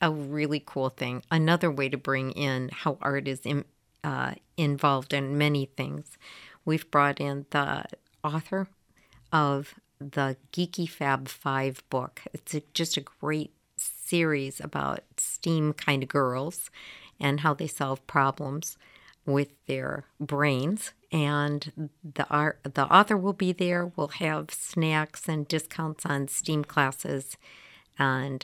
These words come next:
uh, some demonstrations for people to participate in. On December the eighth, the day after our big holiday party, we have, um, Karen Pettit from South Carolina and,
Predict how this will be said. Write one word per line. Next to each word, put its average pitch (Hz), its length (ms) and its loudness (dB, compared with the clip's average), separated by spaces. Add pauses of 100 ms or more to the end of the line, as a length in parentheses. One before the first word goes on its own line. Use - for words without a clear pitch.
uh, 139 200 0
some 160 220 2
demonstrations 139 880 -2
for 143 180 -4
people 143 320 -6
to - 100 -8
participate 151 760 -6
in. 151 220 -6 (720)
On 156 460 2 (680)
December 175 520 0
the - 260 -8 (200)
eighth, 160 340 2 (320)
the 160 120 -4 (120)
day 170 440 -2
after - 400 -6
our 143 160 -2 (100)
big 139 280 2
holiday 120 500 -4
party, 147 520 -2 (400)
we 156 220 2
have, 139 640 -2 (100)
um, 143 460 -2 (720)
Karen 151 440 2
Pettit 160 440 0 (140)
from 151 320 0
South 143 260 0
Carolina 160 640 2 (460)
and, 143 440 4